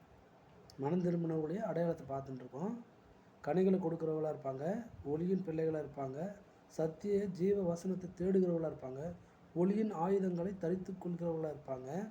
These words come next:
அந்தகார கிரியைகளுக்கு உடன்படாமல் தேவனுக்கேற்ற நீதியில் நடக்கிறவர்களா இருப்பாங்க.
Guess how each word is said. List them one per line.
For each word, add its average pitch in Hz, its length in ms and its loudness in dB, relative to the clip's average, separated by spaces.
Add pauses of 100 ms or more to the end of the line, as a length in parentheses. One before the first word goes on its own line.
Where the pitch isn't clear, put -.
(720)
அந்தகார 180 560 8
கிரியைகளுக்கு 180 640 2
உடன்படாமல் 180 840 2 (1000)
தேவனுக்கேற்ற 190 920 2
நீதியில் 175 460 2
நடக்கிறவர்களா 156 580 0
இருப்பாங்க. 131 300 -8